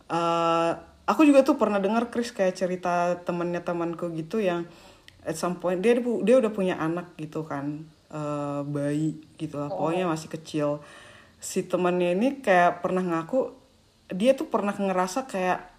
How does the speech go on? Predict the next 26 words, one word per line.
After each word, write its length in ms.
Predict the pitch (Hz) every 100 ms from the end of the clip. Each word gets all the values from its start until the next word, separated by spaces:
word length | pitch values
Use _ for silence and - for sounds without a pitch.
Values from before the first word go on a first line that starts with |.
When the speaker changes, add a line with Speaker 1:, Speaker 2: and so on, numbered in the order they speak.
| _ _ _ _ _ _ _
Speaker 1:
"Ya 160 | - 208
udah, 160 | 240 254
anak 160 | 196 208 214
ini 80 | 254
mati 400 | 247 214 208 185
aja," 240 | 185 185 160
gitu. 320 | 143 - - - _ _ _ _ _ _ _ _ _ _ _ _ _ _ _ _ -
Anaknya 320 | 196 190 208
sendiri 400 | 190 180 180 165 -
gitu. 320 | 147 - 139 - _
Saking 420 | - 170 196 190 185 180
Speaker 2:
Oh. 80 | 170
Speaker 1:
dia 400 | 175 185 190 180
in 80 | 180
the 80 | 170
stage 480 | 170 - 175 180 -
of 80 | 165
Speaker 2:
Ini 240 | 240 285
kayak 220 | 254 233
baby 240 | 202 208 220 196
blues 320 | 220 220 -
gitu. 160 | 190 208 214
Speaker 1:
Yes, 640 | 190 185 175 - - -
kayak 240 | - 165 160
baby 240 | 160 160
blues 240 | 151 160